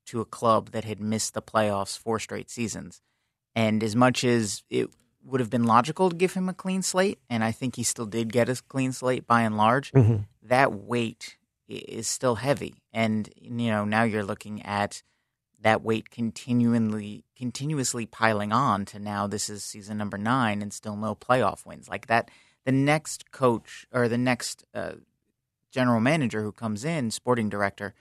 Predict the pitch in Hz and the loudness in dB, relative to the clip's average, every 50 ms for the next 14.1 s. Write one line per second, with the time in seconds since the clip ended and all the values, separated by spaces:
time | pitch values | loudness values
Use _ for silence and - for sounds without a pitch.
0 | _ _ _ _ _ _ _ - 135 123 113 113 - 131 127 131 131 123 120 110 | _ _ _ _ _ _ _ 0 0 0 2 2 4 4 4 4 4 2 0 -4
1 | - - 117 113 110 107 - - 110 - - 110 107 101 104 101 - - - - | -4 0 2 4 4 4 2 -4 -4 -4 -2 -4 -4 -6 -8 -10 -14 -10 -4 -2
2 | 113 110 110 107 107 104 101 - - _ - 117 - - 113 110 107 104 113 110 | 0 0 0 0 0 0 -2 -2 -4 _ -20 -16 -12 -10 -8 -6 -4 -2 -2 0
3 | 95 107 104 - 110 101 104 98 101 104 104 101 101 - - - - 110 104 92 | 0 0 0 0 0 0 -2 -2 -6 -8 -8 -10 -10 -12 -14 -12 -10 -10 -6 0
4 | - 113 90 90 92 - 95 104 110 - - 123 120 110 113 104 - - - 113 | 2 2 2 2 0 -6 -10 -14 -12 -6 -4 -2 -2 -2 -2 -4 -6 -8 -6 -6
5 | 110 107 107 104 101 - _ _ _ _ _ _ _ _ _ _ _ _ _ _ | -4 -4 -6 -8 -10 -14 _ _ _ _ _ _ _ _ _ _ _ _ _ _
6 | _ _ - - 120 117 - - - - 120 117 117 - - 117 113 110 101 - | _ _ 0 2 2 2 0 -2 -2 2 2 2 2 0 -2 -2 -2 -2 -4 -8
7 | - - _ - - - - - - - 127 - - - 151 165 160 131 120 - | -12 -20 _ -20 -20 -20 -20 -12 -8 -8 -8 -8 -6 -4 -2 -2 0 0 0 2
8 | - 139 127 120 - 117 110 - - 123 123 117 - - - 113 104 - 107 98 | 4 4 4 4 2 -2 -6 -4 -2 0 0 0 0 -2 -4 -6 -6 -8 -10 -10
9 | 107 107 104 - 101 101 - - 110 117 120 127 127 131 131 120 113 110 113 113 | -8 -8 -10 -10 -14 -16 -16 -8 -2 0 0 0 2 0 -2 0 0 0 -2 -2
10 | 107 - 110 101 - - - - 123 123 151 175 - - - - - _ _ _ | -4 -4 -10 -16 -14 -14 -6 0 0 0 0 0 -6 -14 -20 -20 -20 _ _ _
11 | _ _ _ _ _ _ _ _ _ - 117 - 120 104 113 117 117 - - 120 | _ _ _ _ _ _ _ _ _ -6 -4 -2 0 2 4 2 2 2 2 0
12 | 113 110 - - - 110 110 104 101 104 110 110 107 - - - 113 107 101 - | 0 0 0 -4 -2 0 0 0 0 0 -2 -4 -4 -6 -6 -4 -4 -4 -6 -8
13 | 98 - 107 107 104 101 92 107 107 113 123 143 160 147 165 170 190 185 - - | -12 -8 -6 -6 -6 -4 0 2 2 2 2 0 -6 -6 -4 -4 -4 -6 -8 -12
14 | - | -18